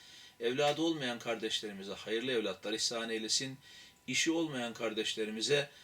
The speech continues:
hayırlı <clears throat> ve bereketli işler nasip eylesin. Eşi olmayan, evlenemeyen kardeşlerimize hayırlı, bereketli nikahlarla hayırlı evlilikler ihsan eylesin.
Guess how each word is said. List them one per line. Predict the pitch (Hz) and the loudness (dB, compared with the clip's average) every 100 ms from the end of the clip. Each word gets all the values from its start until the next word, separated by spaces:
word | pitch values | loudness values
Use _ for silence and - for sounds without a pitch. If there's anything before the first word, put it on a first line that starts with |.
| - - | -20 -8
hayırlı | - 139 147 156 170 190 214 - 208 | 0 2 4 4 4 4 4 4 4
<clears throat> | 151 180 113 113 | 6 6 4 4
ve | 127 | 4
bereketli | 120 120 - 113 - 110 | 4 2 0 -4 -2 -2
işler | - 113 113 | 2 2 2
nasip | 110 123 110 | 2 0 2
eylesin. | 113 107 107 131 127 - - - - - - _ | 2 4 4 2 0 -6 -18 -20 -20 -20 -20 _
Eşi | 120 - 135 | 2 2 4
olmayan, | 147 143 131 117 107 95 87 - 107 | 4 4 4 4 4 0 -8 -6 0
evlenemeyen | 110 110 135 131 107 101 | 2 2 -2 -2 -4 -4
kardeşlerimize | - 98 98 - 101 95 95 104 | -8 -6 -4 -4 -4 -6 -4 -4
hayırlı, | 95 - 117 139 139 110 | -4 -4 -2 -2 -2 0
bereketli | 113 110 110 - 101 | 2 2 -2 -4 -10
nikahlarla | 95 101 - 113 113 120 127 - - - - | -8 -8 -2 0 2 0 -2 -8 -20 -20 -18
hayırlı | - 120 147 143 | -6 -2 0 4
evlilikler | 143 110 104 - 104 | 4 4 -2 -4 -4
ihsan | 92 - 101 95 | 0 0 0 -2
eylesin. | 90 87 - 117 | -4 0 0 0